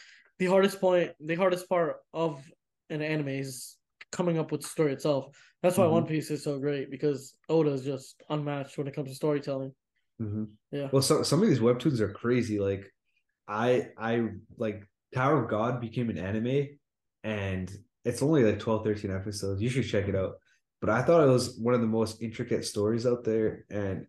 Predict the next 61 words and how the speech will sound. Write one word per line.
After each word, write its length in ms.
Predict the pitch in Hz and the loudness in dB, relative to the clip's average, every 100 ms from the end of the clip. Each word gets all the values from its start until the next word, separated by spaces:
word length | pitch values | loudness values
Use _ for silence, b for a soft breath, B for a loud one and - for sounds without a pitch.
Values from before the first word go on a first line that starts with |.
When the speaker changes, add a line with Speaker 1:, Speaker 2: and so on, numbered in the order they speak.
| - | -14
Speaker 2:
it 140 | 73 | -8
has 320 | 113 135 117 | 0 2 2
one 100 | 120 | 2
of 60 | 120 | 0
the 60 | 107 | 0
best, 520 | 107 107 101 - - _ B B - | 2 0 0 -8 -16 _ B B -2
I'm 120 | 156 | 2
not, 160 | 196 180 | 4 4
I'm 100 | 143 | 4
not 80 | 175 | 4
gonna 140 | 139 | 4
say 220 | 127 131 | 2 0
it 80 | 127 | 0
'cause 100 | 113 | -2
I 60 | 110 | -2
don't 100 | 113 | -2
wanna 140 | 107 | -2
spoil 280 | 101 113 117 | -4 -4 -2
it 120 | 110 | -2
for 100 | 120 | -2
anybody, 320 | 123 123 127 | -2 -4 -4
but 140 | 110 95 | -2 -2
it 60 | |
has 180 | 113 127 | -2 0
one 120 | 131 | 0
of 120 | 131 | 0
the 160 | 113 104 | 0 -2
best 500 | 98 104 104 101 - _ | -2 -4 -4 -6 -18 _
plots 260 | - 107 101 | -4 -2 0
at 120 | 104 | -2
the 80 | 107 | -2
very 320 | 101 110 107 | 0 2 2
end, 300 | 98 98 95 | 0 -6 -6
like, 160 | - 101 | -8 -6
a 80 | 87 | -6
plot 280 | - 107 - | -2 -2 -2
point 140 | 110 | -2
at 60 | 101 | -2
the 60 | 101 | 0
very 240 | 101 101 | 0 0
end 180 | 98 101 | -2 -4
of 80 | 98 | -4
the, 240 | 101 98 98 _ b b b b _ _ | -4 -4 -8 _ b b b b _ _
um, 460 | 113 104 98 87 92 _ - | -2 0 0 -2 -8 _ -8
episodes 600 | 104 101 101 98 98 - - - | -6 -4 -4 -2 -4 -6 -14 -10
at 120 | 101 | -4
the 80 | 95 | -2
end 120 | 101 | -2
of 60 | 101 | -4
the 40 | |
season. 360 | 98 107 104 101 | -4 -6 -8 -6
And 80 | 107 | -4
season 280 | 104 165 143 | 0 2 2
two 100 | 139 | 2
is 80 | 120 | 0
coming 200 | 107 101 | 0 -2
out, 120 | 92 | -4
so 120 | - 98 | -4 -2
that's 140 | 101 | -2
pretty 200 | 104 98 | -2 -2
cool. 200 | 104 101 | -4 -6